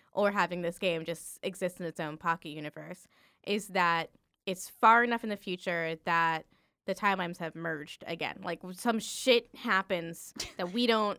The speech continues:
Speaker 1: know about. It's
Speaker 2: Mm-hmm.
Speaker 1: somehow the time, how, timeline is merged. Um, but that doesn't mean that the Zelda that is Zelda's mom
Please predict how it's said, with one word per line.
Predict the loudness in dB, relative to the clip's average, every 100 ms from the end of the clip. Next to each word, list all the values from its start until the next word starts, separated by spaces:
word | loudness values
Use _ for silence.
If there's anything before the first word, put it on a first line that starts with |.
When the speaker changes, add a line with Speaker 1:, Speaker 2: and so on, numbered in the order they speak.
| _
Speaker 1:
know | -4 0 4 4
about. | 2 2 2 -2
It's | -8 -6
Speaker 2:
Mm-hmm. |
Speaker 1:
somehow | -4 -2 -4
the | -6
time, | -6 -6 -4
how, | -2 -4 -6 -10
timeline | -6 -6 -6 -8
is | -12
merged. | -12 -10 -12 -14 _ _ _ _ _ 0
Um, | 2 2 -2 -4
but | 0 4
that | 4
doesn't | 2 -4 -6 -6
mean | -6 -4 -4 -4 -6
that | -2 0 2 0 -4 _ _ _ _ _ -6
the | -4
Zelda | 0 0 2 2 2 2 0
that | -2
is | -4
Zelda's | -4 -2 -4 -4
mom | -2 0 0 -2 -4